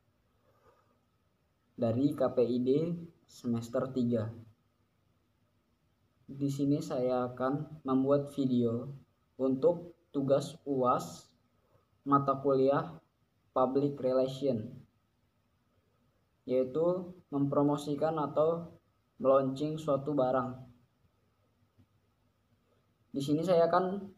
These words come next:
membuat video tentang mempromosikan, yaitu tentang membuat review, karena review juga termasuk suatu hal yang mempromosikan suatu barang.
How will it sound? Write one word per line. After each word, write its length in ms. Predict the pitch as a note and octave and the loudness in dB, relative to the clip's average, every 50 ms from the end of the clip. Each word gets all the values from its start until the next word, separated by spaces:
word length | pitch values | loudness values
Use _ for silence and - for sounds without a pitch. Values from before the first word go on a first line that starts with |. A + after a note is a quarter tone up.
| - - | -14 -6
membuat 320 | D3 D3 D3 D3 D#3+ D#3+ | -2 2 4 4 4 4
video 320 | D#3+ E3+ D3+ C#3+ D3+ D#3 - | 2 0 0 2 2 2 2
tentang 320 | D#3 C#3+ C#3+ D3+ D3+ D3 | 0 -2 -2 -2 -2 -2
mempromosikan, 800 | D3 C#3+ C#3+ C#3+ C#3 C#3 C#3 C3+ C#3 C3+ C#3+ - C#3+ D3 D3+ D3+ | -2 -2 -2 -2 -2 -2 -4 -6 -8 -8 -6 -4 -4 -2 -2 -2
yaitu 320 | C#3+ C3+ C3+ - C3+ C#3+ C#3+ | -2 -2 -2 -2 -2 -2 -2
tentang 640 | C#3 C3+ C3 C3 C3+ B2+ B2 B2 B2 B2 A#2+ A#2+ | -4 -6 -6 -6 -4 -4 -2 -2 -2 -2 -2 -2
membuat 320 | A#2 A2+ A#2 A#2 A#2 A#2 C3+ | -2 0 0 -2 -2 -2 -2
review, 640 | C3+ C3 B2+ - - C3 B2+ B2+ C3 C#3+ C#3 - - _ _ _ _ _ _ _ _ _ _ _ _ _ _ _ - | -2 -4 -4 -4 -4 -2 -2 -2 -2 -4 -6 -10 -14 _ _ _ _ _ _ _ _ _ _ _ _ _ _ _ -4
karena 240 | B2+ B2+ C3+ C#3+ | 0 2 4 4
review 320 | C#3+ D3+ D3+ C#3+ - D3+ D3+ | 4 2 0 -2 -4 -4 -2
juga 320 | D3 D3+ D3 D#3+ E3+ F3+ F#3 - | 0 4 4 4 4 4 2 0
termasuk 640 | - D#3 D3 D3 D3 - - F3+ F3+ F3+ - - _ _ | -2 -2 -2 -4 -4 -2 -4 -4 -4 -6 -14 -20 _ _
suatu 480 | - - - - D3+ D3 D3 C#3+ - D3+ | -20 -12 -4 -2 0 0 0 -2 -4 -6
hal 240 | D3 - D3+ D3 D3+ | -4 -2 0 0 0
yang 160 | D3+ D3+ D3 | 0 0 0
mempromosikan 720 | C#3+ C#3+ C#3 C#3 C3+ C3+ C#3 C3+ C#3 C#3 C#3 - D3 D3 | 0 0 0 0 0 0 0 0 -4 -4 -4 -4 -4 -4
suatu 240 | - - - - C3 | -4 -6 -4 -2 -2
barang. 400 | A#2+ A2+ A#2 A#2+ A2 A2+ A#2+ | 0 0 -2 -4 -6 -8 -8